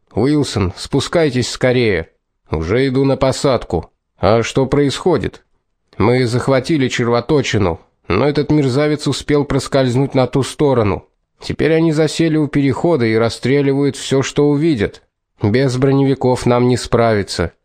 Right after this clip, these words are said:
«Времени слишком мало», заметил Уилсон.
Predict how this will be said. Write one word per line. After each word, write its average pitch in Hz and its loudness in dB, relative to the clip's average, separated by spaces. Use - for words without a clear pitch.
«Времени 127 0
слишком 123 -2
мало», 110 0
заметил 95 0
Уилсон. 92 -2